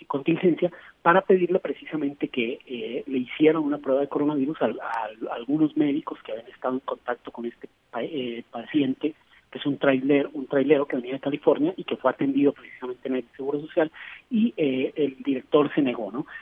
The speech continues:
Eh, lo más reciente que tenemos también es la reunión que hubo por parte del jefe de la División de Riesgos de Trabajo del imss, que, eh, vino a Monclova a una reunión de trabajo con el gobernador Miguel Ángel Riquelme,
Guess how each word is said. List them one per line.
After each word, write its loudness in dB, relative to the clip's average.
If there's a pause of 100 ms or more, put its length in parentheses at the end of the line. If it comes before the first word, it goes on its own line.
(180)
Eh, 2
lo 6
más 4
reciente 2
que 2
tenemos 2
también 0
es 4
la 6
reunión 4
que -2
hubo 4
por -4
parte 0
del 0
jefe -2
de -2
la -10
División -12
de -6
Riesgos -6
de -8
Trabajo -2
del 0
imss, 0
que, -4
eh, -14
vino 2
a -2
Monclova 0 (400)
a -10
una 2
reunión -6
de -6
trabajo -2
con -8
el -8
gobernador -8
Miguel -8
Ángel -10
Riquelme, 0